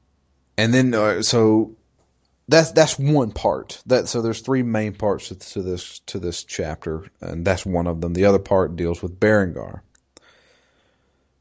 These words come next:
Let's talk about Berengar. So we've already met him. He's staying at this campfire, and we have to go back and talk to him periodically to see if he'll open up to us.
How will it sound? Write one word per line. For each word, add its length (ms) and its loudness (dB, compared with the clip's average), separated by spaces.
Let's 160 0
talk 220 2
about 340 0
Berengar. 560 -4
So 320 0
we've 240 0
already 200 6
met 300 2
him. 380 -2
He's 200 -6
staying 320 4
at 140 -4
this 280 -6
campfire, 840 0
and 340 -8
we 140 -6
have 120 -8
to 60 -10
go 160 -4
back 220 0
and 100 -6
talk 360 -4
to 160 -6
him 80 -6
periodically 680 -4
to 120 -12
see 220 -4
if 100 -8
he'll 160 -2
open 280 -4
up 180 -8
to 180 -6
us. 280 -12